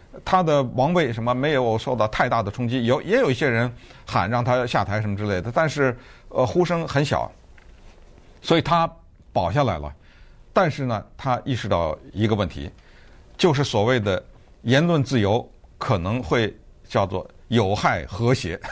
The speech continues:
<laughs>于是呢，他改了，改成叫和谐治国。那么一切都为了和谐。那么这样的话，他开始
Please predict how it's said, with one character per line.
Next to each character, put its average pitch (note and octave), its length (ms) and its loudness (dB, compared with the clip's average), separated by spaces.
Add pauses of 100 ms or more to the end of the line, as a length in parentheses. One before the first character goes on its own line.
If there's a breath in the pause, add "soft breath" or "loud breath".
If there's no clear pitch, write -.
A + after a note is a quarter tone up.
(180)
<laughs> - 340 -6
于 C3 140 4
是 C#3 160 2
呢， F#2 180 0 (320)
他 G#2 140 -4
改 D2 220 -2
了， D#2+ 160 -4 (240)
改 G2+ 180 0
成 A2+ 160 -2
叫 A#2+ 140 0
和 C#3+ 260 0
谐 A2+ 220 0
治 B2 160 -4
国。 F2 260 -6 (580 soft breath)
那 B2+ 120 -2
么 A2+ 160 2 (100)
一 F3 160 4
切 F#3 220 2
都 D3+ 120 -2
为 D3+ 160 2
了 G#2 200 0
和 B2+ 180 0
谐。 F#2 320 -4
那 D#3 80 -2
么 D3+ 80 0
这 E3+ 100 2
样 D#3 80 2
的 A#2+ 80 -2
话， A2 200 -2 (600)
他 G#2 140 -2
开 G#2+ 160 0
始 G2 160 -4